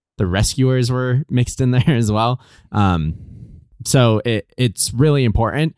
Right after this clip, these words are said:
but so is the Mickey Mouse March. Like, you think about what Mickey represents as he is the company. Like, this company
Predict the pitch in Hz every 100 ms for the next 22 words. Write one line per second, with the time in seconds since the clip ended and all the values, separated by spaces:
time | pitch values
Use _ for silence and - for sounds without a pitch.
0 | _ - 151 127 180 185 160 147 139 123
1 | 117 147 107 82 - - 117 110 113 120
2 | 143 131 135 120 - 127 120 117 117 120
3 | 110 107 104 107 98 104 - - - 101
4 | 98 - - 117 139 135 151 101 107 135
5 | 175 82 58 - 107 110 104 123 - 139
6 | 139 127 110